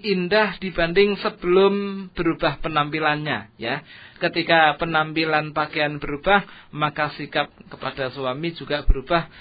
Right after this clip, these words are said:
lebih adem, lebih seger, lebih cantik,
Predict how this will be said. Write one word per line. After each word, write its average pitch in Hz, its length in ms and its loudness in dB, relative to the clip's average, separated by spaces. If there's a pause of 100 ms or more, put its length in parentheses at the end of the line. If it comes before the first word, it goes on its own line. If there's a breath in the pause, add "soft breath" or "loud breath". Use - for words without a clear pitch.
(160 loud breath)
lebih 156 540 -4
adem, 180 580 -6
lebih 147 400 -6
seger, 165 480 -8
lebih 135 560 -8 (400 loud breath)
cantik, 151 480 -2